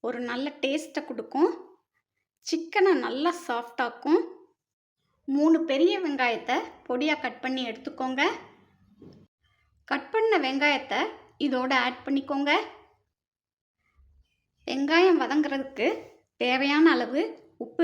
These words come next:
ஆட் பண்ணிக்கோங்க. உப்பு ஆட் பண்ணி வெங்காயத்தை வதக்கும்போது வெங்காயம் சீக்கிரமாவே வதங்கிரும்.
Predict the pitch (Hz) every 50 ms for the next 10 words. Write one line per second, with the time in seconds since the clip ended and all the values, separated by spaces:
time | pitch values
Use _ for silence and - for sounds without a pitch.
0 | 311 269 247 247 254 - 262 262 269 269 262 269 262 262 254 269 302 427 - -
1 | - - _ _ _ _ _ _ _ _ _ _ _ _ _ _ _ _ _ _
2 | _ - 247 311 330 320 - 480 494 480 - - 262 277 - - - 311 285 277
3 | 285 311 277 240 247 254 277 285 294 285 285 247 208 208 202 269 - - 294 269
4 | 214 214 190 165 185 202 320 339 - - - _ _ _ _ _ - 220 247 269
5 | - 294 285 269 262 320 370 359 - - - 320 330 330 330 330 330 320 302 294
6 | 277 247 277 320 311 262 247 - 233 247 254 254 247 247 - 233 330 453